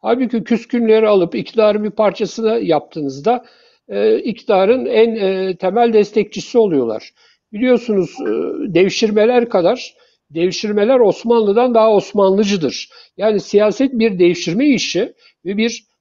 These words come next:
e, toplumsal mühendislik, e, işine,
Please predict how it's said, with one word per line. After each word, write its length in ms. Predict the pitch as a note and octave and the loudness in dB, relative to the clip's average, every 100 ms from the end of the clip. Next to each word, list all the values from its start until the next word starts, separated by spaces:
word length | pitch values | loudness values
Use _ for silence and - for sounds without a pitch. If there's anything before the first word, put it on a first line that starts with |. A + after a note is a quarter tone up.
| - | -6
e, 240 | E3+ F#3 | -4 -2
toplumsal 540 | E3+ E3+ F#3+ - A#3+ A#3 | -2 -2 -6 0 0 2
mühendislik, 720 | G3+ G#3 G#3 G3+ - C4 A#3+ | 0 0 -2 -4 -4 -2 -2
e, 360 | D#3 D3+ D3 | 0 0 -2
işine, 580 | D#3 - - C#3+ C3 | -6 -8 -2 0 -2